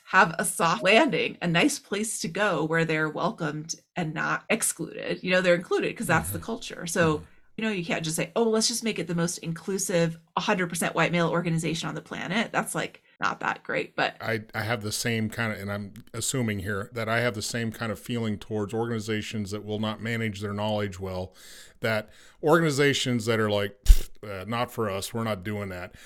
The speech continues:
Speaker 2: they'll eventually go the way of the dinosaur. And, you know, hey, you're just not gonna prepare yourself for future-proofing your organization in a smart way.
Speaker 1: That's, uh, yeah, I mean, you nailed it. It's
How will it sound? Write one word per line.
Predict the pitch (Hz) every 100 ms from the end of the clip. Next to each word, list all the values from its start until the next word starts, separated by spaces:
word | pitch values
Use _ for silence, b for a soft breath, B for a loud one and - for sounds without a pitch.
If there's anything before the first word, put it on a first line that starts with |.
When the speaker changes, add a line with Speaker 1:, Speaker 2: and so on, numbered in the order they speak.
| B B
Speaker 2:
they'll | 143 143 151
eventually | 147 127 127 175 180 123 107 104 104 110
go | 110 113 113
the |
way | 110 113
of | 104
the |
dinosaur. | 101 143 170 139 - 101 101 101 101 117
And, | 113 110 110 107 110 110
you | 143 127
know, | 120
hey, | 117 147 90 -
you're | 135
just | 135 160 - 151
not | 139 156 185 -
gonna | - 139 123
prepare | - 120 135 139
yourself | 131 - 117 107 -
for | 98
future-proofing | - 135 - - - 127 120 110 101 - B B
your | 127 123
organization | 120 113 107 110 113 110 98 92 98
in | 104
a | 98
smart | - 110 104
way. | 101 87 - - -
Speaker 1:
That's, | 269 320 - - -
uh, | -
yeah, | 302 302
I | 185
mean, | 220
you | 220
nailed | 233 285 -
it. | -
It's | 175 -